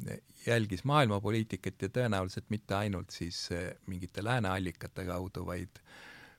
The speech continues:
vaid ikkagi, eh, otse Poolast ka. Aga noh, see Poola asi on nagu, noh,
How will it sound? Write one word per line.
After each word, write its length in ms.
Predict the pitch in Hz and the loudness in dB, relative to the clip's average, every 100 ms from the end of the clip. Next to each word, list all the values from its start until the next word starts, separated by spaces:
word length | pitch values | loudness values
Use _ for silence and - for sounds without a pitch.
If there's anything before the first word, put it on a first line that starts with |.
| _ - | _ -2
vaid 220 | 98 107 | 0 0
ikkagi, 400 | 107 101 104 98 | 0 2 4 4
eh, 400 | 101 - 101 101 - | 4 2 0 0 0
otse 320 | 107 - 95 | 0 0 0
Poolast 440 | 101 101 101 - | 2 2 2 -2
ka. 240 | - 135 92 | 0 4 4
Aga 140 | 107 | 4
noh, 100 | 123 | 2
see 100 | 131 | 2
Poola 380 | 131 190 220 135 - - - _ | 4 6 10 8 6 -6 -20 _
asi 400 | 147 165 - 135 | 2 4 6 6
on 160 | 123 135 | 8 6
nagu, 300 | 135 - 135 127 - - - - | 2 4 6 6 0 -14 -20 -8
noh, 100 | - | -2